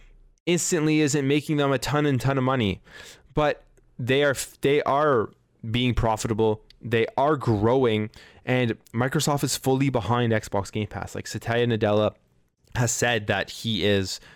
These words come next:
they're all for games right now. They're all fully into games.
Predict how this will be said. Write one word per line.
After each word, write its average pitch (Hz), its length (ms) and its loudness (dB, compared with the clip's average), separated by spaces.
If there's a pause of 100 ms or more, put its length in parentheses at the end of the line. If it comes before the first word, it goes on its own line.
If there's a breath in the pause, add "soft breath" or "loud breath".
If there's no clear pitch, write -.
(140 loud breath)
they're 110 140 0
all 123 460 0
for 117 260 0
games 104 260 0
right 95 60 0
now. 87 80 0
They're 104 180 0
all 117 200 2
fully 113 440 -4
into 123 420 -2
games. 101 300 -2